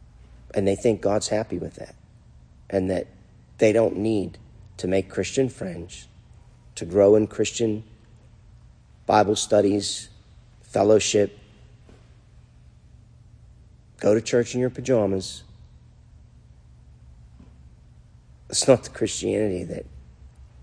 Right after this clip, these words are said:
Jesus died for. So, I,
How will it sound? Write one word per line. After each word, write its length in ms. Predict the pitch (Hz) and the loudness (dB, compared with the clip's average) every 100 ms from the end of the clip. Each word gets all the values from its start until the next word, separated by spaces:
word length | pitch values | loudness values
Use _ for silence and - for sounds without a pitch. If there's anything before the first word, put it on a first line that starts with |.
| - - - | -20 -16 -6
Jesus 380 | 110 95 95 | -4 -4 -6
died 320 | - 90 95 - | -8 -6 -6 -8
for. 240 | 104 95 - - - - - - - - - - - - - - - - - | -12 -12 -14 -20 -20 -20 -20 -20 -20 -20 -20 -20 -20 -20 -20 -20 -20 -20 -8
So, 440 | - - 123 107 - - - - - - - - - - - - - - - - - - - - - - - - - - - - - - - | 2 8 8 8 0 -16 -18 -18 -16 -16 -16 -16 -16 -18 -18 -18 -20 -18 -20 -20 -20 -20 -18 -16 -16 -18 -20 -20 -20 -20 -20 -20 -20 -8 2
I, 120 | 123 | 2